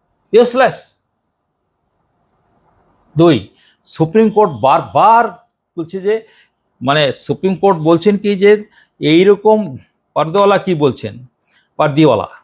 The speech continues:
যে আমি আমার তিরিশ বছরের জীবনের অপরাধের এমন তদন্ত দেখিনি।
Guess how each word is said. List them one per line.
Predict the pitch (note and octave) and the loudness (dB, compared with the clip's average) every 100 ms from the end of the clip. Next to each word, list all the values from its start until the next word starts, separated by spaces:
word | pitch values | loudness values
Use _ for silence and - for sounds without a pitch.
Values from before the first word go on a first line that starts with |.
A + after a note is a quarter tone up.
| _ _ _ - - - | _ _ _ -20 -20 -6
যে | D3+ | -2
আমি | G#2 A#2+ C#3+ F#3 G#3 | 2 2 0 0 0
আমার | F3+ F3 F#3 - | 0 0 -4 -4
তিরিশ | F3 G3+ G3 | -4 -2 0
বছরের | G3 F3 D#3+ B2 | 0 2 0 0
জীবনের | A#2+ D#3 F#3+ G3+ | -2 0 2 2
অপরাধের | F#3 C3+ D#3+ F3 F#3 G3+ | 2 2 2 2 2 -2
এমন | D3+ C#3+ E3 A3 G#3+ | -2 -2 0 0 0
তদন্ত | F#3 D#3+ E3+ D#3+ | 0 -2 -4 -6
দেখিনি। | D#3 C#3+ - G#2+ | -4 -4 -4 -14